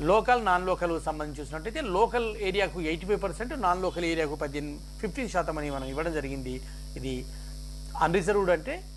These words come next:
ఈ పదిహేను శాతంలో ఇతర రాష్ట్రాల్లో, తెలంగాణలో ఉండి ఇతర రాష్ట్రాల్లో, ఆ, ఉద్యోగాలు చేస్తున్న వాళ్ళ పిల్లలు కావచ్చు, వేరే కారణాల చేత మంచి గొప్ప అయినటువంటి కాలేజీలలో చదువుతున్నటువంటి పిల్లలు కావచ్చు, మిగతా వాళ్ళు కావచ్చు, వారికి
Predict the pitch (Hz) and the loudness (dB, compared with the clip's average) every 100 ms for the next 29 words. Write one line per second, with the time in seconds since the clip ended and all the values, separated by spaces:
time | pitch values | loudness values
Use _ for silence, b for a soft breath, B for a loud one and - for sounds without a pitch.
0 | - 165 156 147 147 151 226 185 190 180 | -6 -4 -4 -2 -2 2 0 2 0 0
1 | 185 160 139 143 B B B B 147 196 | 0 0 0 -4 B B B B 2 4
2 | 196 180 175 - 185 175 165 151 151 156 | 6 6 4 2 0 2 0 -4 -2 -2
3 | 170 175 165 165 160 151 160 247 190 165 | 0 0 0 0 0 0 -4 -4 -4 -2
4 | 156 151 151 151 151 139 - B B B | 0 0 0 -2 0 -2 -4 B B B
5 | 139 135 135 139 160 160 143 151 - 151 | -6 -4 -2 2 4 4 2 -4 -2 0
6 | 147 143 147 143 135 170 277 170 151 160 | 0 0 -2 -4 -4 -4 -4 2 2 4
7 | 147 143 147 135 151 147 254 294 B B | 2 2 0 -2 -4 -2 -2 -2 B B
8 | 151 185 226 156 156 - 160 - - - | -4 -2 -2 0 2 4 4 2 -8 -6
9 | 156 151 151 139 131 135 151 151 160 156 | -6 -4 -6 -6 -4 -4 -2 -4 -4 -4
10 | 143 139 135 135 123 127 127 139 135 143 | -2 -4 -2 -4 -4 -4 -6 -4 -4 -2
11 | 131 147 131 143 226 147 127 135 127 123 | -2 -2 -2 -2 -4 -4 0 0 0 -4
12 | 139 214 143 131 139 208 | -6 -6 -2 -2 -2 -6